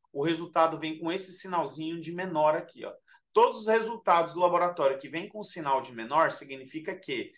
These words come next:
o resultado está abaixo do limite de quantificação. Inclusive, isso vem escrito no próprio relatório do laboratório. O laboratório já traz essa informação pra gente. Pessoal, todo resultado que estiver abaixo do limite de quantificação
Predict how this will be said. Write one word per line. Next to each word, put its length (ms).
o 100
resultado 480
está 300
abaixo 560
do 80
limite 220
de 60
quantificação. 540
Inclusive, 560
isso 180
vem 120
escrito 440
no 300
próprio 560
relatório 720
do 260
laboratório. 760
O 40
laboratório 460
já 160
traz 560
essa 240
informação 560
pra 140
gente. 180
Pessoal, 680
todo 380
resultado 520
que 80
estiver 300
abaixo 920
do 80
limite 480
de 80
quantificação 840